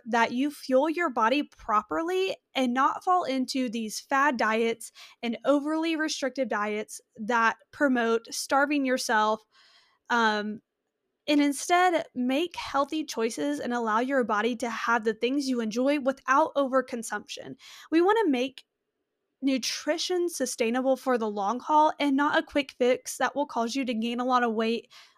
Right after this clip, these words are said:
later on once you get off that diet. It is important to plan out, um, your rest days as well,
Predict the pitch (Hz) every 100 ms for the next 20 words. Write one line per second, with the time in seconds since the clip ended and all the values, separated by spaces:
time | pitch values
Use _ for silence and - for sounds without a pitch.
0 | - 294 294 285 233 240 233 240 220 247
1 | 214 202 196 202 - - 156 196 _ -
2 | _ 302 311 294 285 311 330 370 294 240
3 | - 254 254 - 208 220 - - - -
4 | _ _ _ _ _ _ _ _ _ 262
5 | 247 233 185 185 - - 262 240 226 247
6 | - 277 269 302 247 247 214 220 214 247
7 | 302